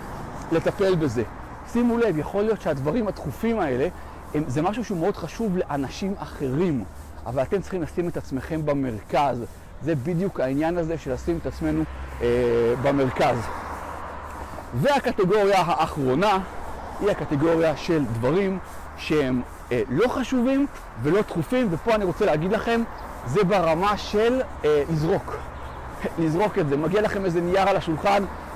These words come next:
שהוא לא חשוב ולא דחוף, תזרקו אותו, תגרסו אותו, תעשו מה שאתם רוצים. הגיע לכם איזה מייל כזה שהוא באמת, אתם שואלים את עצמכם, "הוא חשוב?"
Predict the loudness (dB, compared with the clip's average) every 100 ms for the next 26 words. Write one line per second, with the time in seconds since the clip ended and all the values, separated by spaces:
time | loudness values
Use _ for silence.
0 | -6 2 4 4 2 0 2 4 4 4
1 | 4 2 2 0 0 0 2 2 2 2
2 | 0 0 2 2 2 0 0 0 0 -2
3 | 2 2 0 -4 -12 -4 0 2 2 0
4 | 0 0 2 2 2 2 0 2 0 0
5 | -2 0 2 0 -2 -12 -12 -14 -14 -14
6 | -14 -14 -14 -14 -14 -4 0 4 4 2
7 | 0 -2 -2 -4 0 2 2